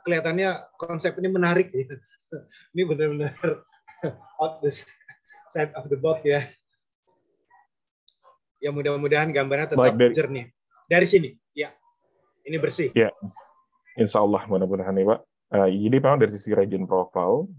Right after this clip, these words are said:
Speaker 2: seperti kita lihat memang Trojena ini akan menjadi fokus untuk tourism spot di mountain ya, jadi sifatnya mountain tourism. Di mana, eh, kalau kita lihat ini, eh, size daripada Trojena itu sekitar sixty square kilometers,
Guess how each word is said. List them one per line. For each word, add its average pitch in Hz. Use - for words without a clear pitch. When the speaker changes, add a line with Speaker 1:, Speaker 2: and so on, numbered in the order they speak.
Speaker 2:
seperti 98
kita 98
lihat 95
memang 113
Trojena 98
ini 104
akan 95
menjadi 90
fokus -
untuk -
tourism 92
spot -
di 90
mountain 85
ya, 82
jadi 85
sifatnya 90
mountain 90
tourism. 85
Di 95
mana, 127
eh, 95
kalau 95
kita 92
lihat 92
ini, 127
eh, 95
size -
daripada 87
Trojena 90
itu 107
sekitar 92
sixty -
square 87
kilometers, 92